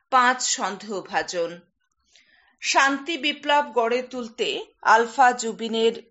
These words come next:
চিঠি। দুষ্কৃতীর গুলিতে হত পিডিপি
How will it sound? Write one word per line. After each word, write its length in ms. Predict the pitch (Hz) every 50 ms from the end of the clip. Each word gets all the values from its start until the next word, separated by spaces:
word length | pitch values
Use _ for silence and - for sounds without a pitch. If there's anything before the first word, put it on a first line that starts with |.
| _ _ -
চিঠি। 680 | - 254 226 190 - - - - 165 147 156 156 175 - _ _ _ _ _ _ _ _ _ _ _ - - - - _ _ _ _ -
দুষ্কৃতীর 680 | 226 220 302 302 - - - 349 359 349 349 349 349 269
গুলিতে 500 | 233 220 269 262 277 285 277 - 285 285
হত 560 | 302 - 254 233 233 233 - 214 196 208 - -
পিডিপি 640 | 294 254 190 214 226 220 - 233 233 233 226 -